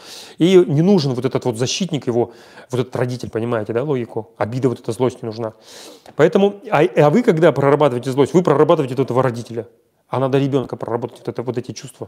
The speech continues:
понимаете, самоопределение. То есть первая причина, а, что вы прорабатываете вторичные чувства. А, в чём проблема там возникает? К-, а, са-, на самом деле вот обида, да, как я сказал, вы проработ-, сделали проработку обиды, например, да?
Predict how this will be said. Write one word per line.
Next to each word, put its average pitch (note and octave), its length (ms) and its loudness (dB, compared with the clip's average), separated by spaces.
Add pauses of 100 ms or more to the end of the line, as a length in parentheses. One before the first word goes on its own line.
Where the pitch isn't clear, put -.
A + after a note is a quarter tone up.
(160)
понимаете, A#2 400 -8
самоопределение. A2+ 460 -10 (340)
То - 60 0
есть - 120 -4
первая F#3 280 4
причина, F3 480 2 (1080)
а, B2+ 360 -2 (500)
что - 180 0
вы E3 200 6
прорабатываете C3+ 500 2
вторичные C3+ 360 -4
чувства. - 340 -10 (800)
А, C3 160 2
в - 80 -8
чём G#3+ 180 6
проблема D#3 400 4
там B2 140 -2
возникает? A2+ 520 -4
К-, - 160 -12
а, B2+ 360 -2
са-, - 360 2
на D3 260 2
самом F3 300 4
деле E3 160 6
вот D3 140 4
обида, D#3+ 300 4
да, C3+ 160 2
как B2+ 160 -4
я B2+ 60 0
сказал, A#2+ 340 -2
вы D#3+ 240 2
проработ-, D3 420 2
сделали G3 260 4
проработку C#3+ 440 2
обиды, B2 240 -2
например, A2+ 320 -8
да? B2+ 180 -6